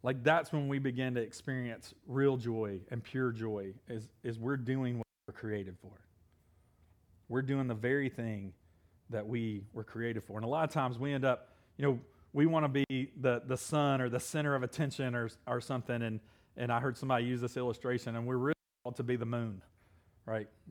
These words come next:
Uh, the moon has no natural light of its own. It's reflecting it back.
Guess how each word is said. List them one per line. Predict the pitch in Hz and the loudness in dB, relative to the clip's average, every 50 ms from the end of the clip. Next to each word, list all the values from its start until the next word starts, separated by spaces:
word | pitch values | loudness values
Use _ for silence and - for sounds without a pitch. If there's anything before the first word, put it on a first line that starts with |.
| - _ _ _ _ _ - | -20 _ _ _ _ _ -12
Uh, | 107 104 101 98 | -10 -10 -8 -8
the | 101 110 | -6 -2
moon | 127 143 151 147 | -2 0 0 0
has | 143 147 131 127 127 | 0 0 0 0 -2
no | 135 131 | -2 -2
natural | 131 131 127 131 - - 135 120 | 0 0 -2 -2 -2 -2 -4 0
light | 117 120 123 123 | 2 4 4 4
of | 117 110 | 2 -2
its | 107 - | -6 -6
own. | 123 117 110 107 107 | -6 -6 -6 -6 -6
It's | 110 107 - | -8 -10 -8
reflecting | - 113 110 - 120 117 110 - - 120 110 107 | -8 -8 -8 -6 -2 -4 -2 -2 -2 -6 -6 -6
it | 107 110 | -6 -6
back. | 110 104 90 92 | -6 -6 -6 -8